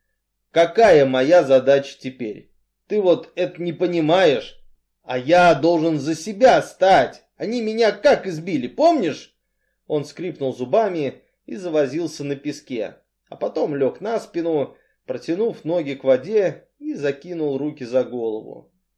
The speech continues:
«Я теперь всех их знаю». «Всех?» спросил Каин убито. «Всех!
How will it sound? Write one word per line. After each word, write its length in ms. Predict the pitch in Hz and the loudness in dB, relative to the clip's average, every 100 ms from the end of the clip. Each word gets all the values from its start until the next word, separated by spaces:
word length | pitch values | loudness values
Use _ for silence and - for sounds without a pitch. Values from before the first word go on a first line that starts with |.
| _ | _
«Я 260 | - 135 147 | -4 -2 0
теперь 420 | 151 131 156 135 | -4 -2 -2 -2
всех 440 | - 170 190 175 | -8 0 2 2
их 140 | 160 131 | -2 -4
знаю». 580 | 127 131 107 107 - _ _ _ | -4 -2 -2 -4 -10 _ _ _
«Всех?» 580 | - - 113 208 233 _ _ _ | -18 -6 0 0 -2 _ _ _
спросил 500 | _ - 131 131 147 | _ -6 -4 -4 -6
Каин 380 | 131 139 131 123 | -2 0 0 -2
убито. 600 | 123 117 117 - 107 107 _ _ _ _ | -10 -14 -14 -8 -8 -10 _ _ _ _
«Всех! 500 | - 123 143 147 | -16 0 2 2